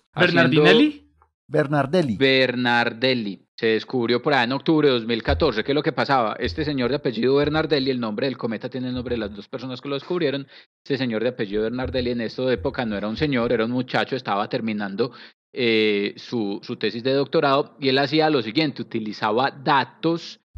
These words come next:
Speaker 1: del Dark Energy Survey, un survey que yo he co-, que aquí ya hemos conversado, es un survey que se utiliza para hacer sondeos de galaxias, para estudiar, pues, las
Speaker 2: Es,
Speaker 1: propiedades
Speaker 2: es
Speaker 1: de la energía
Speaker 2: brasilero.
Speaker 1: oscura.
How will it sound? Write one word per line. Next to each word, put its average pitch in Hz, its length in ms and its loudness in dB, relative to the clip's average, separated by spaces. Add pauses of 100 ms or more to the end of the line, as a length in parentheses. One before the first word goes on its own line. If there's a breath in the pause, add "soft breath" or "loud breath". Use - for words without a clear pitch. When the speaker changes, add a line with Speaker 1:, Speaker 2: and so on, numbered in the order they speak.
Speaker 1:
del 110 340 -2
Dark 123 480 0
Energy 151 540 -2
Survey, 147 600 0
un 110 300 -6
survey 139 380 0
que 123 160 -4
yo 107 100 -4
he 101 60 -4
co-, 135 200 -6
que 120 120 -4
aquí 110 180 -8
ya 113 120 -2
hemos 131 180 -4
conversado, 107 580 -4 (240 soft breath)
es 123 160 -8
un 135 80 -4
survey 131 220 -4
que 127 120 -8
se 95 60 -16
utiliza 107 380 -10
para 110 160 -4
hacer 101 260 -4 (260)
sondeos 120 360 -2
de 110 80 -2
galaxias, 101 420 -6
para 107 160 -8
estudiar, 95 380 -6
pues, 120 200 -8
las 127 120 -6
Speaker 2:
Es, 156 100 -2
Speaker 1:
propiedades 196 200 0
Speaker 2:
es 175 60 0
Speaker 1:
de 190 80 4
la - 60 2
energía 214 60 6
Speaker 2:
brasilero. 202 380 4
Speaker 1:
oscura. 143 380 0